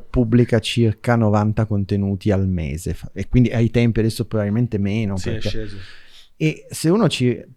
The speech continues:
Speaker 1: fa un attimo un calcolo, vuol dire che noi, chi comunque ha fatto l'uso di Facebook nel corso degli anni, è il primo essere umano che solo lì dentro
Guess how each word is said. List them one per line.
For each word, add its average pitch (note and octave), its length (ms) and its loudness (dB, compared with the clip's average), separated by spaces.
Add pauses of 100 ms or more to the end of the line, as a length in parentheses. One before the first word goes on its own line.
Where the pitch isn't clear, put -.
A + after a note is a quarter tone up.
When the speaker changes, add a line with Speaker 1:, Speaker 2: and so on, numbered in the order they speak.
(140)
Speaker 1:
fa - 200 0
un C3 200 4
attimo C3 320 0
un A#2 180 2
calcolo, G#2+ 880 2
vuol C3+ 220 0
dire D#3 240 4
che A#2+ 480 0
noi, D3 720 2
chi - 140 -2
comunque C#3 380 0
ha - 20 -4
fatto A#2+ 300 0
l'uso A#2+ 320 4
di A2 100 4
Facebook A2+ 760 2
nel G#2+ 180 0
corso B2 280 -4
degli A#2+ 280 0
anni, C3 280 0
è A#2 40 2
il G#2+ 100 0
primo C#3+ 300 0
essere A2+ 340 -2
umano A#2 340 2
che - 120 -6
solo E3+ 320 2
lì A#2 120 6
dentro B2 760 0